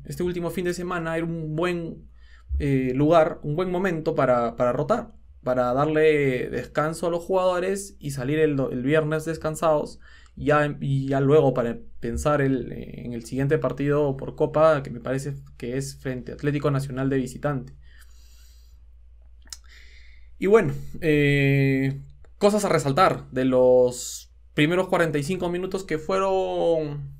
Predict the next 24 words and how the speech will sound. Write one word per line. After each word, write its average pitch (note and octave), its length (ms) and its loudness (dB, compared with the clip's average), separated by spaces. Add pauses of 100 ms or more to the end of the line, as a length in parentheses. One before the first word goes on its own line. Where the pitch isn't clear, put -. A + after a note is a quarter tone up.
(320)
donde E3+ 200 -4
Melgar F#3+ 340 0
se, F#3 240 -6
se F#3 100 -8
acercó, G3+ 600 4
donde E3 400 -6 (760)
A D#3 80 0
ver, D#3+ 300 0
de-, D3+ 640 0
dejo F#3 200 2
un G#3 60 -2
poco G3+ 200 4
en E3+ 80 -2
duda F3+ 240 6
también C#3+ 200 0
lo E3+ 60 4
de E3 80 8
Huancayo, D3+ 420 0
que D3 100 0
no D#3 80 -2
es E3+ 80 -6
un F3+ 120 -6
mal E3 140 -6
equipo, F3 480 -8